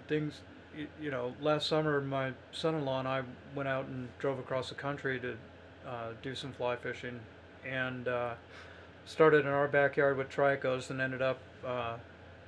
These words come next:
fishing for rainbows on the Truckee, uh, where he lives. And, uh, but going through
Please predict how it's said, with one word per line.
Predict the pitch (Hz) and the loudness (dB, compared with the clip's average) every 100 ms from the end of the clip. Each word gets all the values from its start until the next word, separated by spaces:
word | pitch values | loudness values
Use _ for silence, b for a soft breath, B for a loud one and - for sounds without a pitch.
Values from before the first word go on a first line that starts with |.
| - - | -20 -6
fishing | 147 147 131 | -4 -2 -6
for | 127 | -4
rainbows | 131 139 127 123 120 | -4 -2 -2 -2 -2
on | 131 | -4
the | 120 | -6
Truckee, | - 143 135 131 123 - 156 | -4 -4 -2 -6 -10 -14 -8
uh, | 131 | -6
where | 117 123 | -4 -4
he | 147 | -4
lives. | 139 113 110 - B B B B B - - | -4 -4 -6 -16 B B B B B -12 -2
And, | 139 139 135 131 | 0 2 0 2
uh, | 131 123 117 - - | 2 2 -2 -8 -6
but | 143 | 0
going | 160 180 196 | 4 4 4
through | 160 156 156 147 | 2 4 4 2